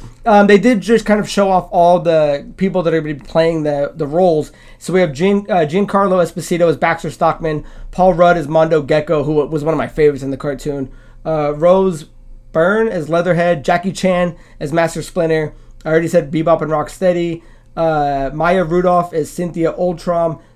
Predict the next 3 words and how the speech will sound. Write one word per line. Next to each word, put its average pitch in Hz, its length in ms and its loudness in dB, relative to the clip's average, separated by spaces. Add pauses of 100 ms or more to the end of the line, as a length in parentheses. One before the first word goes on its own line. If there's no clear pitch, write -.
(120)
Natasha, 156 1000 -2 (260)
uh, 139 380 -6 (120)
Demetriou 226 760 -6